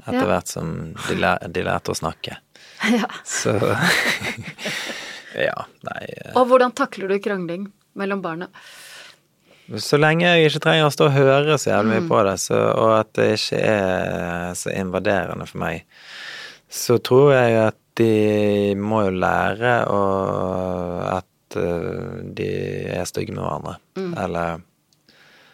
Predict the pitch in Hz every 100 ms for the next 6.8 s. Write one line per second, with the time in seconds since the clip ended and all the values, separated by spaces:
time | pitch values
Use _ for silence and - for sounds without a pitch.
0 | _ _ _ - - _ - 98 - 104
1 | 92 90 - 92 117 131 120 113 - 107
2 | 92 92 95 95 95 87 90 90 90 -
3 | - - 101 101 - - _ _ _ -
4 | - - - - - - - - 95 -
5 | - 80 76 98 95 85 - 90 - 92
6 | 87 92 92 90 90 90 90